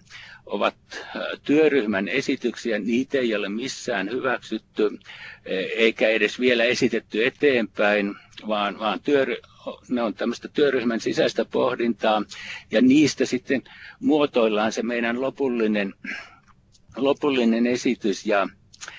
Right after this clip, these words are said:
ja yritämme sitten saada niistä aikaiseksi sen, sen esityksen,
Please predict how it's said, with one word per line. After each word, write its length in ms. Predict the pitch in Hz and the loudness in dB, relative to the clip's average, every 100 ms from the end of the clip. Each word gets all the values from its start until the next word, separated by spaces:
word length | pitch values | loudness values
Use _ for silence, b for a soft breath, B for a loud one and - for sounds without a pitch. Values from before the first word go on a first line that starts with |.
| B B B _ | B B B _
ja 280 | 113 110 107 - | 0 4 4 2
yritämme 600 | 127 131 127 117 113 107 - 101 B B B B - - B B B B B B B B B _ - - - - | 0 2 4 4 4 0 -2 -4 B B B B -20 -20 B B B B B B B B B _ -20 -20 -20 -16
sitten 460 | 117 143 - 139 123 - _ _ _ _ _ _ | -4 -4 2 2 2 -2 _ _ _ _ _ _
saada 440 | - - 147 139 131 | -8 0 2 2 2
niistä 560 | 135 156 143 - 113 B B B B | 0 -2 -2 -4 -6 B B B B
aikaiseksi 680 | - 131 135 131 123 101 - | -8 -6 -6 -6 -8 -10 -6
sen, 260 | 123 117 - _ _ _ _ _ | -4 -4 -8 _ _ _ _ _
sen 320 | - - 127 | -16 -12 -12
esityksen, 800 | - 117 127 107 113 - 117 107 | -8 -8 -6 -8 -12 -8 -8 -8